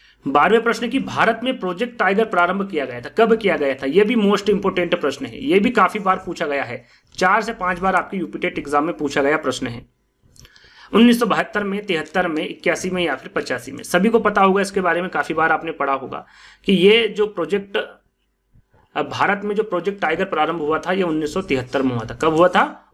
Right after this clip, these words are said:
उन्नीस सौ तिहत्तर। थोड़ी सी जानकारी इसकी रखी मैंने कि भारत सरकार ने अप्रैल में, कब? अप्रैल उन्नीस सौ तिहत्तर को भारत में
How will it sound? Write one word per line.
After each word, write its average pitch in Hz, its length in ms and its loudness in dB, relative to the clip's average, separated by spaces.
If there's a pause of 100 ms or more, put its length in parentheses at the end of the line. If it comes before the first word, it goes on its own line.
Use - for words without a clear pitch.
उन्नीस 170 340 -2
सौ 190 80 -4
तिहत्तर। 127 480 -10 (240)
थोड़ी 143 140 2
सी 151 80 -4
जानकारी 151 420 2
इसकी 196 180 0
रखी 196 260 2
मैंने 196 220 2 (360)
कि 190 60 0
भारत 180 360 2
सरकार 220 320 -2
ने 226 160 -4
अप्रैल 170 400 0
में, 135 160 -6
कब? 247 280 0 (220)
अप्रैल 214 420 4
उन्नीस 190 260 -2
सौ 208 60 -2
तिहत्तर 180 600 -4
को 190 160 -2
भारत 170 480 -2
में 139 180 -4